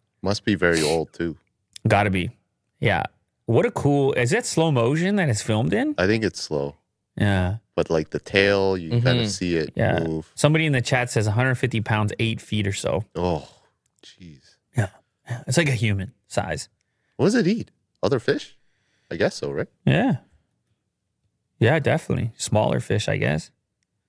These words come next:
Speaker 1: Beautiful thing. Cool.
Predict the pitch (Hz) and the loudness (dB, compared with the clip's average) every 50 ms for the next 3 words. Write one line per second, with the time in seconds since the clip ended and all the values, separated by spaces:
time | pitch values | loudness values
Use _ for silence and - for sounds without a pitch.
0 | _ _ - 78 82 95 98 - - 110 107 - 131 139 131 120 - _ _ _ | _ _ -6 -4 -2 -2 -2 -2 -4 -4 -2 -2 -4 -4 -4 -6 -10 _ _ _
1 | _ _ _ _ _ _ _ _ _ _ _ _ _ _ _ _ _ _ - - | _ _ _ _ _ _ _ _ _ _ _ _ _ _ _ _ _ _ -6 -4
2 | 98 110 95 - | -4 -4 -4 -8